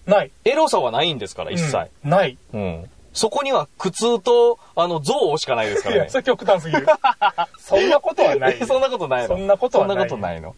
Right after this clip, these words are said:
Speaker 2: あ、そうか。<laughs> いや、でも、ほんまに、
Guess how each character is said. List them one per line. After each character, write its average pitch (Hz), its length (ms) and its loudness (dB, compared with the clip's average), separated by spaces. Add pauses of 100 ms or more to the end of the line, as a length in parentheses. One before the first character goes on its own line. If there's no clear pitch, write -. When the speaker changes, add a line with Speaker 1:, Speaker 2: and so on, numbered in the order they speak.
(120)
Speaker 2:
あ、 117 60 -10
そ 101 140 -10
う 95 40 -12
か。 - 220 -20 (360)
<laughs> - 300 -6
い 135 60 -8
や、 139 80 0
で 147 80 -2
も、 131 180 -4
ほ - 400 -6
ん 190 220 -4
ま 196 160 0
に、 156 380 -4